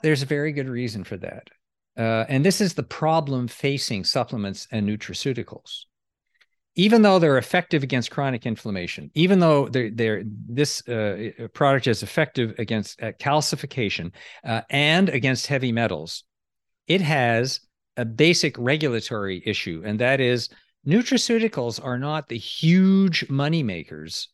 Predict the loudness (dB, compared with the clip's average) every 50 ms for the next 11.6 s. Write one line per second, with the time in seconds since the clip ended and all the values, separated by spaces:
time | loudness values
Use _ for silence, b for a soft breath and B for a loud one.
0 | _ -2 -2 -2 -2 -2 0 2 2 4 4 4 4 2 2 2 0 0 0 0
1 | 0 -2 -6 -10 -16 _ _ _ -6 -4 -2 -2 0 0 0 0 0 -2 -4 -6
2 | -12 -12 -8 -6 -4 -4 -4 -4 -6 -4 0 2 4 6 6 4 4 2 -2 -6
3 | -8 -10 -10 -8 -10 -10 B B B B B B B B B _ -2 2 2 2
4 | 2 2 0 0 2 2 2 0 0 0 0 0 -2 -2 -4 -4 -4 -4 -4 -4
5 | -6 -8 _ b b b b b -6 -2 2 4 4 6 6 6 4 2 2 0
6 | -2 b b b b b _ -20 -20 -16 _ -4 2 4 4 6 6 6 4 6
7 | 4 0 0 2 0 0 0 0 -2 -2 -2 -2 -4 -6 -6 -6 -6 -6 -6 -6
8 | -4 -2 0 2 2 2 0 -2 -2 -2 -2 -2 -2 -4 -4 -4 -4 -2 -2 -2
9 | -2 -2 -4 -4 -6 -6 -6 -6 -4 -4 -4 -2 -2 -2 -4 -4 -8 -10 -12 _
10 | -10 -6 -2 0 0 2 2 2 2 0 2 2 2 2 0 0 -2 -2 -4 -2
11 | -2 -2 -2 -2 -4 -6 -6 -4 -4 -6 -8